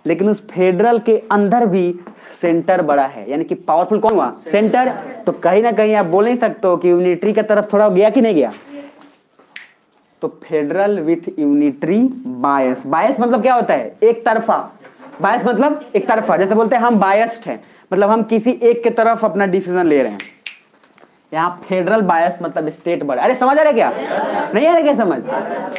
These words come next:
इसीलिए India is a country with the federal constitution with unitary bias and America,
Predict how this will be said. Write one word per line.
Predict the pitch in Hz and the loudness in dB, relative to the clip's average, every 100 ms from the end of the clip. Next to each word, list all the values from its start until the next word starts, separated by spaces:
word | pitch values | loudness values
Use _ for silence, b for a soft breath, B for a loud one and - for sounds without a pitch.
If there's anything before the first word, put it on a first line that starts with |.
| - - - - _ _ _ _ _ _ | -14 -16 -20 -20 _ _ _ _ _ _
इसीलिए | 165 - 226 202 202 170 | -4 0 4 4 4 2
India | 170 190 175 147 - - | 2 4 4 0 -2 -2
is | 156 | 0
a | 160 - | 0 -2
country | 196 208 208 139 135 139 | 0 2 2 2 0 0
with | 190 180 | 0 0
the | 147 156 - 175 | -2 -2 -2 -2
federal | 165 175 214 208 170 | 0 2 0 0 0
constitution | 160 - 147 170 214 - 147 127 | -2 -2 -4 0 0 -2 -6 -4
with | 131 170 185 - - | 0 0 0 -4 2
unitary | 160 156 156 - - 180 131 110 | 4 4 4 2 2 0 0 -4
bias | 107 98 76 - - - _ _ _ _ _ _ _ _ | -6 -8 -12 -14 -20 -20 _ _ _ _ _ _ _ _
and | 220 294 247 - - - - - _ _ 139 | 2 4 2 0 -8 -12 -14 -20 _ _ -4
America, | 143 165 202 196 131 | 0 2 2 0 -2